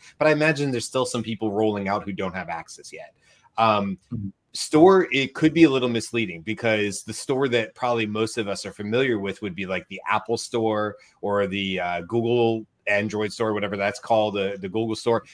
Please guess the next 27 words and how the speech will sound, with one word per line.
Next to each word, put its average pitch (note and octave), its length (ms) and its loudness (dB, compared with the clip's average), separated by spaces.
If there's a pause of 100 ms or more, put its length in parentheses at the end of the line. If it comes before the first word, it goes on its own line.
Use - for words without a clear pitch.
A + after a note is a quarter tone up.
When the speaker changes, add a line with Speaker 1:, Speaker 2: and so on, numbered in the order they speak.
Speaker 1:
Same D#3+ 260 6
idea. A#2+ 380 4
Okay, C3+ 180 2
I A#2 100 4
go C3 200 4
on E3 180 2
there. G#2+ 320 -2 (460)
Okay, A#2 240 2
I A#2+ 100 6
like, A#2 420 2 (100)
um, A#2+ 300 0
Grimoire, A#2 520 2
or F2 100 -2
I G2 100 2
like G#2 240 -2
Mister A2 300 -8
Reindeer. G2 400 -4
These F#2+ 220 -6
are F#2 200 -6
popular F#2 440 -4
custom F#2 340 -12
G F#2+ 140 -12
P F2+ 120 -20
Ts. E2+ 380 -16 (340)
Oh, C3+ 260 8
okay. C3 480 8
Um, C#3 500 4